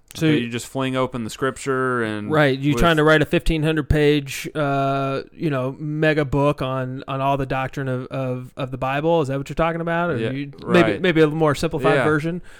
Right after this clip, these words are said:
Speaker 2: Yeah. So, um, uh, for us to begin, let's begin by asking where we would begin, or
Speaker 1: Right.
Speaker 2: where, where s-, where should somebody begin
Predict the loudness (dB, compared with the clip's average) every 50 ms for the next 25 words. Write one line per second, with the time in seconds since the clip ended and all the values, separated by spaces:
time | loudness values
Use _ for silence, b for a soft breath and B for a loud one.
0 | B B -2 0 0 -2 -4 -6 -4 -2 0 0 0 0 -4 -8 b b b b
1 | b b b b -12 -6 -2 0 0 0 0 -2 -4 -6 -10 -14 -18 -20 -20 -20
2 | -20 -18 -16 -16 -14 -14 -16 -16 -16 -18 -20 -20 -20 -20 -20 -20 -20 -20 -20 -10
3 | -4 -2 0 2 2 2 2 0 -4 -6 -6 -6 -4 -4 -4 -2 -4 -2 -2 -2
4 | -2 -2 -4 -8 -14 -14 -18 _ _ -18 -10 -8 -6 -6 -4 -4 -2 0 0 0
5 | -2 -2 -4 -2 -2 -2 0 0 0 0 -2 -2 -4 -6 -10 -10 -8 -4 -2 -2
6 | 0 0 0 0 -2 -2 -2 -2 -2 -2 -2 -4 -4 -2 -2 -2 -2 -2 -4 -8
7 | -8 -8 -6 -4 -4 -4 -4 -4 -4 -4 -4 -4 -2 0 0 0 0 0 0 0
8 | 0 0 -2 -4 -8 -10 -8 -4 0 0 2 0 0 -2 -4 -6 -6 -6 -4 -4
9 | -2 -2 -2 -2 -2 -2 -4 -6 -6 -6 -4 -4 -4 -4 -4 -6 -8